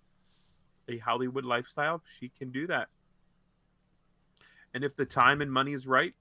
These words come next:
and Vince McMahon or Nick Khan or The Rock, whoever owns the W W E at the time,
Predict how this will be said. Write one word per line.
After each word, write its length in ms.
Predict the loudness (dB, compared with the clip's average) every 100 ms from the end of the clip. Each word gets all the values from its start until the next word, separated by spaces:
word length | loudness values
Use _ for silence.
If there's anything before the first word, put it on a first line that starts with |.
| _ _ _ _ -16
and 100 | -12
Vince 260 | -14 -12 -10
McMahon 480 | -6 -2 -2 -2 -12 _ _ _ _ _ _ _ -16
or 80 | -10
Nick 220 | -8 -8
Khan 380 | -2 0 0 -6 -18 _ _ -8
or 100 | -6
The 140 | -6
Rock, 360 | 2 4 2 -6 _ -2
whoever 380 | 0 2 2
owns 140 | 0 -2
the 60 | -2
W 220 | -2 0
W 280 | -2 0 -4
E 20 |
at 80 | -6
the 60 |
time, 340 | -6 -4 -4